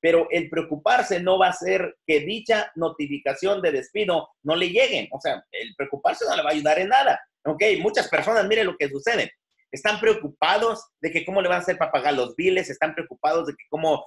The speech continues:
cómo le van a hacer para, eh, diferentes cosas que, que vienen o cuando se aproxima un problema o cuando existe un problema o está pasando por un problema.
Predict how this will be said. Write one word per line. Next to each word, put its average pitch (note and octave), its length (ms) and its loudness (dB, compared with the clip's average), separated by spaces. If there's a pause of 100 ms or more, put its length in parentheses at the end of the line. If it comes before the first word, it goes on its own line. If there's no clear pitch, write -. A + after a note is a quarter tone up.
(120)
cómo D#3+ 260 0
le C3+ 180 2
van D3+ 180 2
a - 20 -2
hacer D#3+ 340 0
para, C3 440 2
eh, B2 300 0 (420)
diferentes E3 600 -2
cosas G3 380 0
que, C3+ 320 0 (140)
que B2+ 440 4
vienen F#3 280 0
o E3 120 -2
cuando C3+ 220 -4
se - 120 -2
aproxima E3+ 540 -4
un F3 200 -8
problema D3 520 2
o D#3 120 0
cuando B2 220 -2
existe E3+ 340 -8
un E3+ 80 -10
problema D3 400 0
o C#3+ 60 0
está - 200 -4
pasando E3 400 -6
por C3+ 120 -2
un C#3+ 120 -6
problema. D#3 420 0